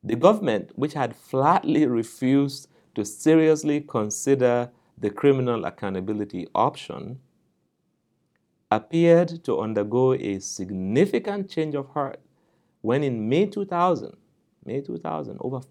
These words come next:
five hundred U N peacekeepers from several African states, I think Kenya and Zimbabwe and so on, were disarmed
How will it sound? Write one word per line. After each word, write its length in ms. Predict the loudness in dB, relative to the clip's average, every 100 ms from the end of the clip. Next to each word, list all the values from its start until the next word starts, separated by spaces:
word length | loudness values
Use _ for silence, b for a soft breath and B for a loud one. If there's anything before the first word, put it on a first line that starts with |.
| -14
five 180 | -10 -8
hundred 300 | -6 -6 -6
U 120 | -4
N 120 | -6
peacekeepers 800 | -8 -14 -12 -14 -12 -14 -16 _ _ _ _ _ _ _ _ _ -10
from 160 | -10
several 340 | -4 -2 -2 -4
African 440 | -6 -8 -10 -10
states, 360 | -8 -8 -8 -12
I 20 |
think 240 | -14 -16 -14
Kenya 800 | -12 -8 -8 -8 -8 -10 -12 -14
and 160 | -18
Zimbabwe 600 | -16 -10 -6 -6 -4 -4
and 180 | -6 -10
so 160 | -8 -8
on, 320 | -8 -14 -20 _ _ _ _ _ -4
were 160 | -4
disarmed 960 | -2 -6 -8 _ -2 0 0 -2 -6